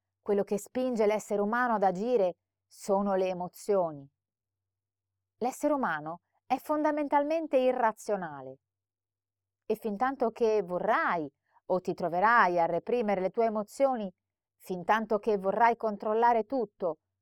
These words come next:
con la tua parte razionale, otterrai esattamente il contrario.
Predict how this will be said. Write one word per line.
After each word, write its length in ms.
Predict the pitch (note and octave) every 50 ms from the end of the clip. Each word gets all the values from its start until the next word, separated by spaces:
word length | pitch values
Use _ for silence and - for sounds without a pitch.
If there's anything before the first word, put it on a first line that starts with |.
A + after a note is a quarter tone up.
| -
con 120 | - G3 F3+
la 100 | F3 E3
tua 160 | - F#3+ E3
parte 340 | - A3 G#3 G#3 - - G#3
razionale, 720 | G3 G3 G3 - - F#3 F#3+ G3+ G#3+ G#3+ G3+ F3+ E3+ E3+ _ _ _ _ _ _ _ _ _ _ -
otterrai 500 | B3+ B3 - C#4+ C4 C#4 D4 C#4 C#4 C#4
esattamente 520 | C4+ B3+ C#4+ C#4+ C#4+ C4 C4+ C#4 C4 C4+
il 80 | B3 A3+
contrario. 760 | - A#3+ A3+ A3+ G#3+ C4 B3 G#3+ F#3+ D#3 D3 C#3+ C3 B2+